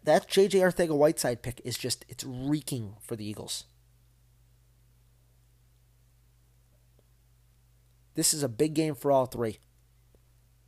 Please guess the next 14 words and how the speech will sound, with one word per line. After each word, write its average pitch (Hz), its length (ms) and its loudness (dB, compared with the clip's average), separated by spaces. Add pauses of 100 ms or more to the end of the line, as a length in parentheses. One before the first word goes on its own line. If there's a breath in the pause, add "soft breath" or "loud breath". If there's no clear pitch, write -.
(800)
If - 140 -14
Carson 185 380 4
Wentz 151 240 -2
lays 131 200 0
an 117 80 -6
egg 123 160 -4 (140)
on 113 200 -8
Sunday, 107 460 -6 (380)
<laughs> - 960 -12
we 233 160 0
are 127 140 6
gonna 117 200 0
have 113 260 -2
a 110 280 -8